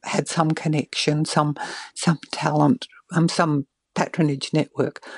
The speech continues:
were likely to get it employed regularly. It was patronage, it was a,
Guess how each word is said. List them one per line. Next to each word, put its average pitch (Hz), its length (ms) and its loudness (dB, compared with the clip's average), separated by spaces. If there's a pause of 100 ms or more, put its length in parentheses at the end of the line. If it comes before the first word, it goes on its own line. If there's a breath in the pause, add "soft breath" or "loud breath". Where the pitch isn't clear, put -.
(240 loud breath)
were 165 140 4
likely 160 380 2
to - 100 -4
get 147 280 4
it - 120 0 (120)
employed 147 540 2
regularly. 147 680 -2 (360)
It - 160 2 (220)
was 170 280 2 (140)
patronage, 214 560 6
it 185 100 6
was 180 240 2
a, 180 120 6